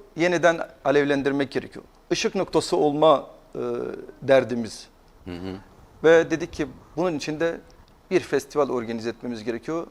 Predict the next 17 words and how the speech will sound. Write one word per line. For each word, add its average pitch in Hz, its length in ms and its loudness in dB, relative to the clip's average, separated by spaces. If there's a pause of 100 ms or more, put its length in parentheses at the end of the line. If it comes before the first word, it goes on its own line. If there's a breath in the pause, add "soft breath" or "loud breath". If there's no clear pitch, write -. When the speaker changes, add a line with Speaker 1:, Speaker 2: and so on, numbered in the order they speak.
(120)
Speaker 1:
Medeniyetler 151 560 2
şehrine, 123 520 0 (420)
Defne'ye, 117 480 2
Antakya'ya, 139 720 0
Hatay'a 180 440 4 (480 soft breath)
yakışır 165 500 2
bir 165 120 -4
festival 175 420 2
olması 147 360 2
gerektiğini 135 560 -2 (260)
düşündük 202 380 -4 (440 soft breath)
ve 196 280 6 (200)
çok 226 240 4
güzel, 156 240 4
kapsamlı 170 520 2
bir 175 120 0
program 143 480 4